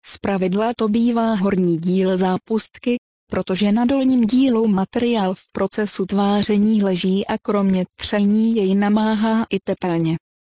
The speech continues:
Tvar výkovku však může někdy způsobit, že bude mít větší životnost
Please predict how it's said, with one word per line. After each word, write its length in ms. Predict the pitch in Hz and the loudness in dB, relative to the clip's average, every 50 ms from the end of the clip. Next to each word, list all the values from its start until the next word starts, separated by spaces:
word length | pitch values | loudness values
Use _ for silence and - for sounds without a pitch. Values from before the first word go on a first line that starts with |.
| _ _ _ _ _ - | _ _ _ _ _ -8
Tvar 360 | - 196 220 220 233 247 233 | -4 -4 -2 -2 -2 -2 -2
výkovku 580 | 202 196 190 - - 190 185 - - - 240 233 | 0 -2 -2 -2 -4 -6 -6 -6 -6 -4 -4 -4
však 360 | - - - 226 214 - - | -4 -4 -4 -4 -4 -2 0
může 340 | 214 208 208 196 196 190 190 | 0 2 2 2 2 2 2
někdy 400 | 190 190 196 185 202 196 208 202 | 2 2 0 0 0 0 0 -2
způsobit, 760 | - - - _ - 196 190 - - - 208 185 180 175 160 - - _ _ _ _ - - | -2 -6 -8 _ -4 -4 -2 -2 -2 -2 -2 0 0 -2 -2 -4 -10 _ _ _ _ -10 -4
že 100 | - 208 | -2 -2
bude 260 | 180 185 202 202 208 208 | 0 0 0 0 0 2
mít 240 | 208 202 196 - | 2 2 0 -2
větší 540 | 196 196 - 202 220 240 - - - 247 233 | -4 -4 -2 0 -2 -2 -2 -2 0 0 0
životnost 640 | - 208 196 208 202 - - 226 233 233 214 - - | 0 0 0 0 0 0 0 0 0 0 -2 -4 -8